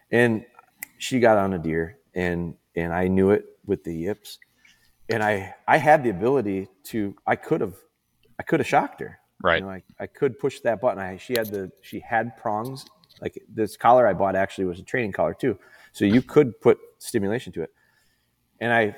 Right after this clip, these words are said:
Speaker 1: I thought to myself, "No, I'm not gonna do it." It, but I, but I looked at that little handheld thing, and I watched
Speaker 2: Yep.
Speaker 1: the yardage, and I saw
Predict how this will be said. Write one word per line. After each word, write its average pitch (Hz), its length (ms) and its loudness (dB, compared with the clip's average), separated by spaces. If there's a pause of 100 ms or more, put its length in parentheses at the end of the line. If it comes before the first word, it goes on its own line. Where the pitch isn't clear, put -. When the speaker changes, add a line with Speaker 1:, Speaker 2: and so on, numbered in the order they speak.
(120)
Speaker 1:
I 107 100 0
thought - 260 4
to 165 40 -10
myself, 131 220 -6
"No, 123 400 -6
I'm 110 160 -10
not 117 220 -8
gonna 110 180 -8
do 80 200 -12
it." 80 160 -14 (600)
It, 101 160 -2
but 110 100 6
I, 104 220 4 (180)
but 110 100 6
I 107 40 8
looked 135 280 4
at 101 120 -10
that - 400 0 (300)
little 95 360 2 (540)
handheld 87 500 0
thing, 95 220 -2
and 95 100 0
I 80 80 0
watched 95 280 2
Speaker 2:
Yep. 90 120 2
Speaker 1:
the 78 60 -4
yardage, 80 580 -8 (500)
and 101 100 -2
I 95 80 0
saw 117 520 6